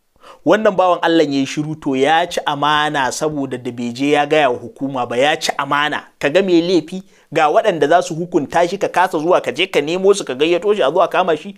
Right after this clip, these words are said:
sai ka ratse motar ka, ka gudu. To, wannan shine haƙiƙanin cin amana.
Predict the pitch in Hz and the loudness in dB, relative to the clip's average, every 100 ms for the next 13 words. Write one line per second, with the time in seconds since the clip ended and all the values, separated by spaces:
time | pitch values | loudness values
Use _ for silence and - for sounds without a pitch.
0 | _ _ _ - 175 175 190 196 196 165 | _ _ _ -2 0 2 4 4 4 4
1 | 175 180 170 180 151 170 175 170 - _ | 4 2 -2 0 0 0 -2 -8 -16 _
2 | _ _ _ _ 135 135 165 170 139 156 | _ _ _ _ -2 0 0 -4 -6 -10
3 | 151 135 - - 117 - 185 190 135 127 | -8 -8 -10 -14 -16 -12 -14 -8 -8 -8
4 | 120 139 - 98 101 95 | -10 -12 -12 -16 -16 -16